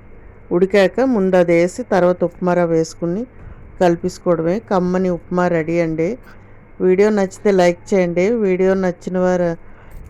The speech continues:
ఛానల్ కూడా సబ్స్క్రైబ్ చేసుకోండి. సపోర్ట్ చేస్తున్న వారందరికీ థ్యాంక్ యూ.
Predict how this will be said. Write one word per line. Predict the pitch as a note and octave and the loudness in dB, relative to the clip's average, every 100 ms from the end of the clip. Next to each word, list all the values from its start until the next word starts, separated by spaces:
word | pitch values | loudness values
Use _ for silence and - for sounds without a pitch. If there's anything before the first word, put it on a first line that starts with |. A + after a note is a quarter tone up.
| - | -2
ఛానల్ | F3+ E3+ F#3 F#3 | 0 2 0 0
కూడా | F#3 F3+ F#3 | 0 0 0
సబ్స్క్రైబ్ | G3 E3 - F3 F3+ F#3 - | 0 -2 -4 0 0 0 0
చేసుకోండి. | E3+ E3 - E3+ E3 E3 G#3+ - - - | 0 0 -2 -2 0 0 -2 -6 -12 -4
సపోర్ట్ | E3+ - F3+ F3+ F#3+ | -4 0 -2 0 0
చేస్తున్న | F3+ - F3+ | 0 -2 -2
వారందరికీ | F3+ F3 E3 E3 E3+ - | 0 0 0 -2 -4 -8
థ్యాంక్ | F3 E3 D#3+ D#3+ E3 | -4 -2 -2 -4 -4
యూ. | F3 | -4